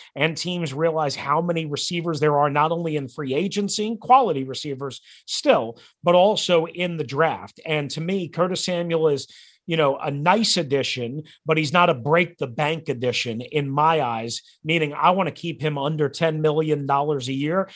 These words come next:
not only for cap reasons, but also because I've gotta pay Terry McLaurin big time, uh, starting after year three, meaning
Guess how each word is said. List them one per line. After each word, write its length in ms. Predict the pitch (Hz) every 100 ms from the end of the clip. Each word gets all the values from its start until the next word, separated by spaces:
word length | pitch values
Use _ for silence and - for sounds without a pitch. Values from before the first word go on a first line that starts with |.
| - -
not 180 | 147 170
only 200 | 165 151
for 300 | - 143 -
cap 280 | 170 175 -
reasons, 400 | 196 165 185 165
but 140 | 151
also 280 | 135 151 -
because 300 | 139 131 131
I've 180 | 139 160
gotta 220 | 151 139
pay 180 | - 151
Terry 300 | 117 156 139
McLaurin 580 | 120 - 160 147 123 117 - _ 107
big 240 | 180 175
time, 440 | 151 147 113 113 120 - - -
uh, 120 | 123
starting 480 | - 170 165 143 143
after 400 | 165 170 - 151
year 320 | 135 156 147
three, 580 | - 147 180 151 127 127
meaning 440 | 151 147 135 120